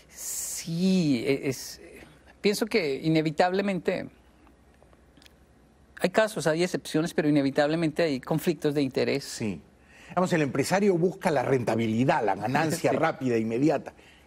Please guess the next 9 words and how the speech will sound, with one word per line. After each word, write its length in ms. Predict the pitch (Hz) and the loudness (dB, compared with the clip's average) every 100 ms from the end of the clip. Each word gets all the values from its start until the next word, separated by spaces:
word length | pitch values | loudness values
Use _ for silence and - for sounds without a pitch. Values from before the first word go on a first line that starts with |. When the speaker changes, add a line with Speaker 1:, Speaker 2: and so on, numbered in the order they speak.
| - | -8
Speaker 2:
El 80 | 175 | -4
político 480 | 220 277 - 240 170 | 0 0 0 -2 0
tiene 160 | 208 | 0
que 80 | 131 | 0
buscar 240 | 113 165 | -2 -2
otra 180 | 123 - | -4 -4
cosa, 400 | - 262 - - | -2 -2 -2 -8
¿no? 160 | 101 180 _ _ _ - - _ _ _ _ _ _ - | -8 -10 _ _ _ -20 -20 _ _ _ _ _ _ -18
Speaker 1:
Sí, 440 | - - 98 | -14 -12 -12